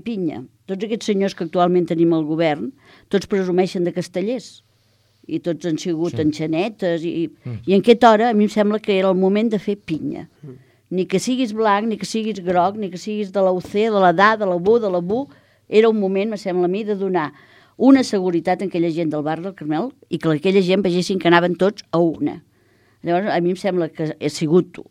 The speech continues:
Speaker 1: un, però molt greu, això de que o més el govern hagi apatxugat donant la cara i que els demés o més hagin posat llenya al foc. A mi em sembla això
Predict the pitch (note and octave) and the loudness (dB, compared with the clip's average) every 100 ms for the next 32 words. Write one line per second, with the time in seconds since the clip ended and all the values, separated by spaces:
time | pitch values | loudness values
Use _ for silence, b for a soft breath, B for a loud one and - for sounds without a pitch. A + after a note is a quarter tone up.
0 | _ _ C#3+ D3 C#3+ C#3 B2 A#2 F#2+ - | _ _ 2 4 4 2 -2 -6 -8 -6
1 | C#3 D3 F3+ G3 A#3 A#3 G#3 D#3+ F#3 F#3+ | -2 2 6 10 10 10 8 6 6 6
2 | F3+ E4 b b b b b b - D3+ | 6 0 b b b b b b -8 0
3 | F3+ F3 E3+ E3+ D3+ - - D#3+ F#3 F#3+ | 2 2 2 0 0 -2 -2 2 4 4
4 | E3+ E3+ E3 E3+ E3+ C3 - _ D3+ D3+ | 2 2 0 2 0 -2 -10 _ -6 -4
5 | D#3 D#3 D3 D#3 F3 D#3+ C#3 C#3+ D#3 E3 | -4 -6 -8 -4 -2 -2 -2 -2 -2 -4
6 | F3+ E3+ F#3+ C#4 b b b - D#3 D#3 | -2 -2 -2 -6 b b b -10 -6 -6
7 | C#3+ D3+ D3+ D3+ - - D#3+ D3 D3 D3+ | -2 -2 -2 -6 -16 -4 -2 0 -2 -4
8 | D#3 D3+ C3 D3+ C3+ C3+ C3+ - D2+ _ | -6 -4 -4 -4 -2 -4 -6 -14 -16 _
9 | _ _ _ _ _ _ C#3 D#3 E3+ G3+ | _ _ _ _ _ _ -4 -2 0 0
10 | A3+ G#3+ G#3 A3 | 0 0 2 0